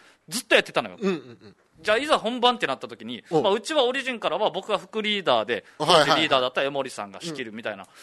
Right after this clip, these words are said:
Speaker 1: で、江森さんだったリーダーが出る企画のライブもあったんですよ、エムシーとして出るみたいな。
Speaker 2: うんうんうん。
Speaker 1: 江森さんがまだ来てないってなって、は？やばってなって。
Speaker 2: おう。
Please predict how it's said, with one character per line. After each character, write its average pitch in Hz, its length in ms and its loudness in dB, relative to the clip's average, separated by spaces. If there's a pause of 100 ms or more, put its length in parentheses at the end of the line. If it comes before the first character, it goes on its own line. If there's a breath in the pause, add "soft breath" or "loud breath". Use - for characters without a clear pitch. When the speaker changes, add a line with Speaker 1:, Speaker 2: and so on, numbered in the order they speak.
(180 loud breath)
Speaker 1:
で、 175 100 4
江 190 80 4
森 202 200 0
さ 185 140 2
ん 156 60 -8
だ 139 80 -4
っ - 20 -20
た 135 100 -4
リ 156 180 -4
ー - 20 -14
ダ 135 220 4
ー - 20 -6
が 151 320 2
出 156 120 0
る 180 400 -4
企 - 300 -4
画 185 40 -6
の 160 120 -2
ラ 196 120 6
イ 208 40 0
ブ 160 100 -8
も 117 160 -2
あ 165 60 2
っ - 60 -8
た 233 120 4
ん 185 60 -2
で 135 80 -6
す - 100 -10
よ、 110 60 -2
エ 123 60 -2
ム 143 100 -4
シ 131 140 -4
ー 120 40 -4
と 123 100 0
し 143 100 -6
て 190 80 6
出 120 100 6
る 117 80 0
み - 120 -2
た - 60 -8
い - 20 -8
な。 - 0 -
Speaker 2:
う - 40 -8
ん - 20 -12
う - 20 -12
ん - 0 -
う 113 40 -14
ん。 - 20 -16 (220 loud breath)
Speaker 1:
江 214 80 2
森 294 160 -2
さ 202 80 2
ん 151 40 -8
が 120 60 -8
ま 143 140 0
だ 185 60 0
来 - 120 -14
て 254 120 2
な 139 100 0
い 98 40 -10
っ - 20 -18
て - 120 -20
な 95 60 -16
っ - 40 -18
て、 - 120 -20
は？ 254 280 4
や 143 120 6
ば 175 140 8
っ 240 60 2
て 127 100 -6
な 95 80 -8
っ - 40 -16
て。 - 340 0
Speaker 2:
お 196 180 10
う。 113 80 -2